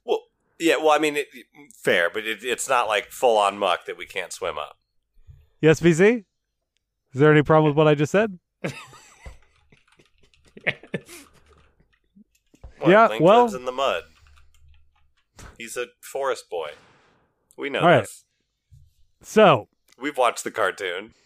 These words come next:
Speaker 1: <laughs> He
Speaker 2: Uh,
Speaker 1: lives in, in a garbage pile.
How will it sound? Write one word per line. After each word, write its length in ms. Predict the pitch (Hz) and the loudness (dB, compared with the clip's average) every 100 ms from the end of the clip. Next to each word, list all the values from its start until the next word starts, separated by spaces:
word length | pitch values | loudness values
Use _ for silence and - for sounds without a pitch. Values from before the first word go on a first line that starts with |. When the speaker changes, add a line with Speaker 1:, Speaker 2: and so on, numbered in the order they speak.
| _ _ _ _ _ _ _ _ - | _ _ _ _ _ _ _ _ -16
Speaker 1:
<laughs> 120 | 120 | -6
He 120 | 143 | 0
Speaker 2:
Uh, 60 | 147 | 4
Speaker 1:
lives 320 | 151 151 131 | 6 4 2
in, 180 | 123 113 _ _ _ 156 | -6 -12 _ _ _ -4
in 180 | 131 | -2
a 60 | 120 | -2
garbage 640 | 110 117 123 110 87 - - | 0 0 0 -2 -12 -14 -10
pile. 400 | 82 76 76 | -10 -10 -16